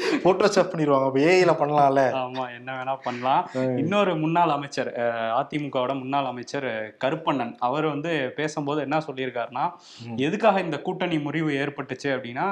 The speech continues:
Speaker 2: ரெண்டாயிரத்தி இருபத்தி நாலுல இவங்க நம்மளோட கூட்டணியில இருப்பாங்களாம் பி ஜே பி.
Speaker 1: ம்.
Speaker 2: நம்ம அவங்கள ஜெயிக்க வச்சு மோடியை பிரதமராக்கணுமா.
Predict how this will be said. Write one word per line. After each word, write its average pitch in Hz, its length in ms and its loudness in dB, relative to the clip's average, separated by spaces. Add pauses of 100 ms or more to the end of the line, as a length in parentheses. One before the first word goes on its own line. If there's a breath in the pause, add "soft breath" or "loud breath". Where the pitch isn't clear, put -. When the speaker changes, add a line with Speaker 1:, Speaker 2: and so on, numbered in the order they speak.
Speaker 2:
ரெண்டாயிரத்தி 175 480 0
இருபத்தி 156 380 -2
நாலுல 147 280 -2
இவங்க 170 220 -2
நம்மளோட 139 460 -4
கூட்டணியில 156 440 -2
இருப்பாங்களாம் 127 400 -2
பி 127 120 -6
ஜே 135 160 -2
பி. 147 480 -6
Speaker 1:
ம். 123 140 -4 (100)
Speaker 2:
நம்ம 175 300 4
அவங்கள 160 160 2
ஜெயிக்க 165 380 0
வச்சு 208 400 0 (240)
மோடியை 165 380 0
பிரதமராக்கணுமா. 135 960 -2